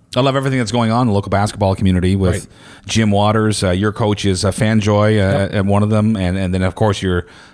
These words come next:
Speaker 1: mini Tommies, mini Palamo, whatever they call it. Uh, basketball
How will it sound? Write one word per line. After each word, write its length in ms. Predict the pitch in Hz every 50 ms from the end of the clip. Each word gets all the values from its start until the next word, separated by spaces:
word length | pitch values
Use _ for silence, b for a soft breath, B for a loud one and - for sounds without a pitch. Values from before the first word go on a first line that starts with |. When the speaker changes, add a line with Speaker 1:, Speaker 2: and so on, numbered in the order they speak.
| B B _ -
Speaker 1:
mini 300 | 127 113 113 113 113 110
Tommies, 380 | 107 127 117 110 107 110 101 101
mini 180 | 110 110 110
Palamo, 280 | 104 110 107 107 107 107
whatever 240 | 101 98 104 107 104
they 80 | 101
call 320 | - - 120 104 101 98 98
it. 100 | 95 98
Uh, 160 | 95 95 92
basketball 840 | 90 90 107 117 151 - - 123 110 107 101 101 98 95 90 -